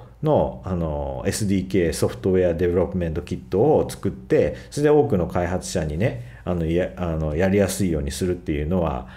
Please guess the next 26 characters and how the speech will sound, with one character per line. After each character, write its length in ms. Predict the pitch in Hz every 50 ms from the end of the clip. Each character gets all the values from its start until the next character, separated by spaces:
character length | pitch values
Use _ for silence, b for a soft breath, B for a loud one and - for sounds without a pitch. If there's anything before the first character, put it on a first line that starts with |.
| B B B B B
あ 160 | 82 80 78
の、 240 | 76 69 65 67 71
言 120 | 85 92
っ 40 | 92
て 140 | - - 101
ま 160 | 92 92 -
し 100 | - -
て、 340 | - 90 82 76 - - - -
そ 140 | - 165 165
れ 100 | 180 175
で 280 | 185 180 175 - - -
N 180 | 131 135 139 131
チ 140 | 135 151
ェ 120 | 139 113 95
ー 80 | 92
ン 40 | 87
が、 400 | 90 120 113 92 80 71 - - - - -
そ 160 | - - 107
の 100 | 95 92
エ 100 | 95 92
ス 100 | - -
ク 120 | - 117 101
リ 80 | 98
プ 80 | - -
ト 120 | - 87
も、 380 | 95 143 156 127 80 71 -